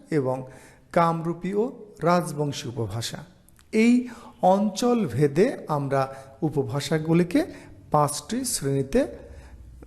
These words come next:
আবদ্ধ করেছি। এবারে আমরা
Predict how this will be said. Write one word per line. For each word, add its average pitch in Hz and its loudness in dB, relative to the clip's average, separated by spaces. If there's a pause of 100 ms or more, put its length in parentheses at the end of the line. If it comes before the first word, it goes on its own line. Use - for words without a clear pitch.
(160)
আবদ্ধ 143 0
করেছি। - -6 (720)
এবারে 220 4
আমরা 127 -2